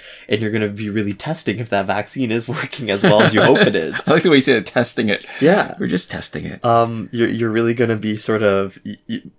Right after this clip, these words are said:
Speaker 1: <laughs> making it put the work in.
Speaker 2: See, and what's interesting too is,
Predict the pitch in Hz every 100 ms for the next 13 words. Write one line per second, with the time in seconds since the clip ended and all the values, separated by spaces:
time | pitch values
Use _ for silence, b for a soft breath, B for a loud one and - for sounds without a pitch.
0 | 98 - _ - - 104 110 180 170 160
1 | 113 117 - - 107 104 101 170 - -
2 | - - 156 147 156 165 - 170 233 254
3 | 226 - 95 87 - 143 95 50 60 -